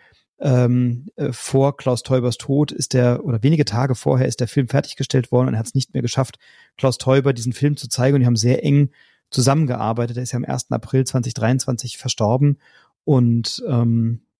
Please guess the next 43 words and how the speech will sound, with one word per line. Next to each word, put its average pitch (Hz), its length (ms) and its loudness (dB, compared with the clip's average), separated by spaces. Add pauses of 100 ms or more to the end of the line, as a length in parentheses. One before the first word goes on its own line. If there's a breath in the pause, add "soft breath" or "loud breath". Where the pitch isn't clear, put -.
ja, 110 120 0
das 107 160 -6
hat 131 120 -6
ihn 139 340 2
sichtlich - 420 0
mitgenommen 147 460 2
und 135 60 0
er 120 40 2
hat 123 80 0
dann 123 80 0
auf 123 160 -6
Facebook - 320 -4
nochmal 123 160 -2
geschrieben, 123 380 0 (360 loud breath)
was 127 140 -2
für - 60 0
eine 127 80 2
große 127 300 2
Ehre 139 300 4
das 123 160 -6
für - 120 -6
ihn 117 160 -4
war, 117 120 -2
dass 120 140 -4
er 107 60 -8
diesen 120 200 -4
Preis 117 440 -2
dann 113 260 0 (560)
überreichen 135 560 2
durfte. 120 500 0
Und 117 300 -2
das 113 160 -4
war 113 180 0
ein, 113 260 2
ja, 123 200 2
wie 123 120 -2
ich - 120 -8
finde, 135 240 2
auch 123 160 -4
sehr, 123 240 0
sehr 113 120 0
schöner 117 500 0
Moment. 113 500 0